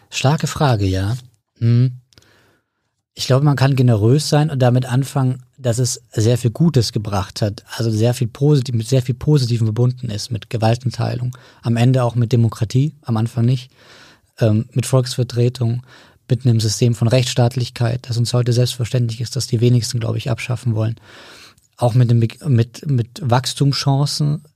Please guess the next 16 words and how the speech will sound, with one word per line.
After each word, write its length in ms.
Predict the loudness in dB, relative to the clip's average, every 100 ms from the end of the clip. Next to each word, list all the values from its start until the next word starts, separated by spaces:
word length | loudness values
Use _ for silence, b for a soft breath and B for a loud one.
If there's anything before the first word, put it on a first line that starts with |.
| -4
ähm, 640 | -2 0 -2 -4 -8 -10 -16 _ _ _ _ _ -8
dem 100 | -4
Ende 240 | 0 0 0
von 240 | -2 0
Hungersnöten, 840 | 2 2 2 2 2 2 -2 -6 -6 B B B B -2
mit 140 | -2
vielen 320 | 2 2 4
positiven 560 | 4 2 2 2 0 0
Dingen 240 | 2 0
verknüpft 460 | -2 -2 -2 -2 -6
ist, 240 | -8 -10 -6
ähm, 300 | -2 -2 -2 B B B B B -4
die 280 | 0 2
sicherlich 600 | 4 2 2 2 2 0 -10 -4
diesen 340 | -2 2 4
Mythos 540 | 4 2 0 -2 -4